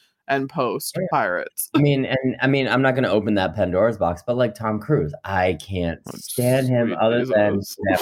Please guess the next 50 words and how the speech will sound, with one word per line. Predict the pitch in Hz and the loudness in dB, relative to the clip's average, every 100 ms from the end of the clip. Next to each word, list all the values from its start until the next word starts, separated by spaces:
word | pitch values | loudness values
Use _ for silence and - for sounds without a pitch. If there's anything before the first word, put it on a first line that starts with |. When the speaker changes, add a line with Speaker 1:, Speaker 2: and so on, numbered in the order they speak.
| - | -2
Speaker 2:
vampi-, | 95 85 - 101 | 0 0 0 2
uh, | 92 87 | 2 2
Interview | 101 98 95 | 0 0 2
with | 90 | 2
the | 87 | 2
Vampire. | 80 80 78 - - _ _ _ | 0 -2 -4 -8 -10 _ _ _
Like, | 113 269 | 2 2
Speaker 1:
Okay, | 240 - | 2 2
I | 214 | 2
Speaker 2:
I | 220 | 4
Speaker 1:
honestly | 233 269 262 247 | 2 0 -2 -2
am | 214 | 0
coming | 220 202 196 | 0 2 4
Speaker 2:
I | |
Speaker 1:
around | 180 180 170 175 | 4 4 2 2
on | 160 | 0
that | 156 - | 0 -2
Tom | 190 165 165 | -2 -2 -2
Cruise | 208 208 202 | -6 -6 -4
train. | 214 202 196 | -2 0 0
I | 190 151 175 | 2 2 2
do | 170 214 220 226 226 - - - _ | 0 -2 0 0 -2 -6 -20 -20 _
enjoy | 202 202 196 208 | 0 2 2 4
his | 220 180 | 2 2
movies, | 185 202 214 | 2 2 0
but | 196 | -2
the | 185 | -2
more | 180 180 | 0 2
I | 180 | 2
find | 185 175 170 | 2 0 2
out, | 156 151 117 | 2 2 0
like, | 139 131 117 - - | 0 0 -2 -12 -8
Speaker 2:
Really? | 82 90 139 | 0 2 2
Speaker 1:
other | 214 | 2
shit | 214 180 | 0 -2
about | 175 170 175 175 | -2 0 0 0
him. | 185 185 180 _ | -2 -6 -10 _
Yeah, | - 247 269 | -6 0 2
I | 269 | 2
mean, | 311 | 2
I | 320 | 4
like | 330 349 | 2 2
Mission | 330 277 | -2 0
Impossible | 240 208 220 262 226 214 226 | 0 4 2 2 -2 -2 -2
for | 233 220 | 0 0
what | 226 | 2
it | 202 | 2
is. | 165 240 202 202 208 | 4 2 2 0 -2
I | 196 | -2
mean, | 202 202 208 233 | 0 0 0 -4